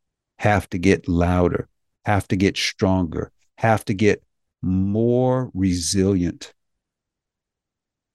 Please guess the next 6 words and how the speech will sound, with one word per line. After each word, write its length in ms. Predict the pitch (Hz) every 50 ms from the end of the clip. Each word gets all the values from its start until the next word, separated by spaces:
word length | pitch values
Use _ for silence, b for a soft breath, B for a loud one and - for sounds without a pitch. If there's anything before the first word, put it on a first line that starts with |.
| _ _ _ _ _ _ _ -
And 440 | 101 101 98 92 85 80 80 - - _ _ _ -
we 540 | 90 92 98 101 98 98 98 92 90 - _ _ _ _ _ _ _ _ _ _ _ _ -
will 400 | - 92 95 98 101 101 92 92
not 400 | 87 85 80 80 - - - -
back 300 | 98 76 73 80 - -
down. 360 | - 78 73 - - - -